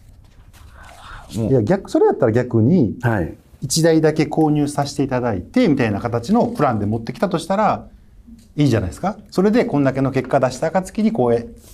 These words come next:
Speaker 2: また来ますみたいな感じの方がいいと思うけど、何のデータもないから、いけると思うとか、たらればの話ばっかじゃないですか。
Speaker 3: まあ、いけるというか、それはもう、責任持ってやります。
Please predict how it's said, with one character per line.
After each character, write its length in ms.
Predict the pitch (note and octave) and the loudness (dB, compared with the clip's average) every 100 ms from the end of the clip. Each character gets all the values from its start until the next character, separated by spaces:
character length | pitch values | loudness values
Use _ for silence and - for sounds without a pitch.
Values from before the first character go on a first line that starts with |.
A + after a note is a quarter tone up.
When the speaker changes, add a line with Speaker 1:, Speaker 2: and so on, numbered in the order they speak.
| - - - | -20 -20 -6
Speaker 2:
ま 100 | C#3 | -4
た 120 | C3+ G#2 | -4 -2
来 120 | C#3 | -2
ま 120 | B2+ | 0
す 120 | - | -2
み 60 | G#2 | -6
た 80 | F#2+ | -6
い 40 | |
な 120 | D2+ - - - - | -8 -14 -20 -20 -8
感 180 | - D3 | -4 0
じ 60 | D3 | 0
の 80 | |
方 120 | D3+ B2+ | 2 2
が 80 | |
い 40 | B2+ | 2
い 40 | |
と 80 | B2+ | 2
思 140 | A2+ | 0
う 20 | A2 | 2
け 120 | G#2 | 2
ど、 260 | A2+ G#2 - - - - F#3 | 2 0 -6 -20 -20 -6 2
何 240 | B3 D#4+ | 2 4
の 120 | G4+ | 4
デ 140 | C#4+ C#4+ | 4 4
ー 20 | |
タ 100 | C#4 | 4
も 100 | F3+ | 4
な 100 | B2 | 4
い 60 | A#2+ | 2
か 120 | A2+ | 2
ら、 260 | G#2+ G2 G#2+ | 2 0 -4
い 60 | D#3 | 0
け 120 | B3+ | 2
る 120 | B3 | 2
と 80 | - | 0
思 380 | F3 F#3 E3+ D#3+ | 2 4 6 4
う 60 | |
と 120 | D#3 | 2
か、 340 | A2+ G#2+ F#2+ F2+ - _ _ - _ - | 0 0 -2 -4 -16 _ _ -20 _ -2
た 100 | E3+ | 2
ら 80 | |
れ 100 | F#3 | 4
ば 100 | G#3 | 2
の 80 | G#3+ | 2
話 220 | C#4+ D#4 | 2 0
ば 100 | G#2 | -2
っ 80 | G#2+ | -4
か 160 | - B3 | -2 0
じ 60 | |
ゃ 40 | C#4 | 0
な 60 | |
い 40 | G2+ | 0
で 60 | |
す 60 | - | -2
か。 260 | G2+ E2+ - - - - _ _ _ - | -4 -6 -10 -20 -20 -20 _ _ _ -6
Speaker 3:
ま 100 | G2 | -4
あ、 40 | |
い 120 | - G2+ | -4 -2
け 140 | C#3 | 0
る 140 | C3+ | 0
と 100 | C#3 | 2
い 60 | G2+ | 0
う 80 | E2 | 0
か、 220 | D2+ B1+ - | -4 -4 -6
そ 140 | - | 0
れ 80 | G#2+ | 2
は 280 | G2+ F2+ E2+ | 2 0 -2
も 280 | D#2 F2 | -4 -6
う、 0 | - - - - _ _ _ | -14 -20 -20 -20 _ _ _
責 280 | - G2+ G#2 | -6 -2 0
任 120 | F2 | 0
持 100 | D#2+ | -2
っ 20 | |
て 140 | - F2 | -4 -2
や 100 | C3 | 0
り 100 | E2+ | 0
ま 100 | D#2 | -4
す。 260 | - - | -10 -16